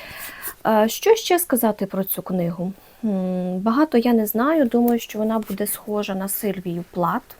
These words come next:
чимось. Можливо, я помиляюся, можливо, ні, побачимо. В будь-якому випадку, я думаю, що мені має сподобатись.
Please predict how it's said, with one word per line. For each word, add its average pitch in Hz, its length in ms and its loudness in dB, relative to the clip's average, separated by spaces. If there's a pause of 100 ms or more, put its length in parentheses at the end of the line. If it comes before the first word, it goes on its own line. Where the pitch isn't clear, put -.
(200)
чимось. 226 560 0 (120)
Можливо, 214 380 0
я 214 120 2
помиляюся, 185 720 -4
можливо, 202 400 -4
ні, 196 160 -2
побачимо. 208 800 2
В - 880 -14
будь-якому 226 440 8
випадку, 262 540 4
я 202 140 4
думаю, 262 460 2
що - 240 -6
мені 190 540 0
має 190 340 -2
сподобатись. - 840 -10